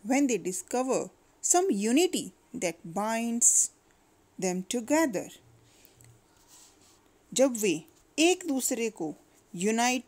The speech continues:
यानी कि यूनिटी, एकता के सूत्र में बांधने वाली कोई स-, बात, कोई कॉमन बात ढूंढ लेते हैं, तो वो खुद को एक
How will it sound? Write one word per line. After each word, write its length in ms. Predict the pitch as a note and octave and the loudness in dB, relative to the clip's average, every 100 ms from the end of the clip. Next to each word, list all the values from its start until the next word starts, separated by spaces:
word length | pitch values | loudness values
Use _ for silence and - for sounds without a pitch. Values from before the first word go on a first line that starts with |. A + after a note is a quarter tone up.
| F#3 | -6
यानी 260 | F#3+ G#3 | -2 -2
कि 300 | G3+ G3 F3+ | -4 -6 0
यूनिटी, 460 | B3 C#4+ C4+ E3 F3+ _ _ | 4 4 2 -4 -10 _ _
एकता 420 | C#4+ D#4 - D4 C#4+ | 0 0 -2 -4 -2
के 180 | B3 | -2
सूत्र 420 | B3 - G3+ G#3+ G#3 | -2 -4 -6 -6 -6
में 240 | G3 F#3+ | -6 -8
बांधने 440 | F#3+ F#3+ F#3+ F#3+ | -6 -6 -4 -6
वाली 300 | F#3 F3 F3+ | -4 -4 -6
कोई 280 | F#3 F#3 F3+ | -8 -8 -4
स-, 280 | E3 - - - | -2 -2 -4 -4
बात, 340 | F#3 G3+ - - - - - _ | -2 -2 -4 -12 -20 -20 -20 _
कोई 120 | - A3 | -2 -2
कॉमन 540 | - B3 A3+ C#4 D4+ | 2 2 4 2 0
बात 320 | A3+ G#3+ - | -2 -6 -8
ढूंढ 280 | F#3+ G#3 G3+ | -6 -6 -6
लेते 340 | F#3 F3+ - | -8 -10 -10
हैं, 280 | E3 F3 - - _ _ _ _ _ _ _ _ _ _ _ _ _ _ _ | -10 -10 -14 -18 _ _ _ _ _ _ _ _ _ _ _ _ _ _ _
तो 100 | A#3+ | -4
वो 300 | A3 C#4 F#4+ - _ _ - | 0 0 0 -6 _ _ 0
खुद 240 | D#4+ D#4+ | 2 4
को 280 | - E3 F#3 _ _ _ _ _ _ _ | 0 -4 -6 _ _ _ _ _ _ _
एक 100 | - | -4